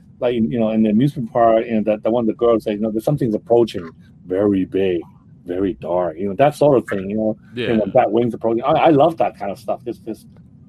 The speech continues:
Speaker 1: I just
Speaker 2: Yeah.
Speaker 1: felt that film is a bit even darker than this one.
Speaker 2: It
Speaker 1: And
Speaker 2: is,
Speaker 1: I,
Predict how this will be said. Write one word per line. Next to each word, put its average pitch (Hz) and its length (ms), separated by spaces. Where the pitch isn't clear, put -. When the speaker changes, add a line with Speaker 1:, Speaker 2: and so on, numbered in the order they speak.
Speaker 1:
I 214 120
just 220 160
Speaker 2:
Yeah. - 20
Speaker 1:
felt 180 160
that 156 160
film 143 160
is 123 60
a 123 40
bit 135 160
even 139 240
darker 117 320
than 104 180
this 104 240
one. 127 220
Speaker 2:
It 147 60
Speaker 1:
And 135 80
Speaker 2:
is, 117 180
Speaker 1:
I, 87 100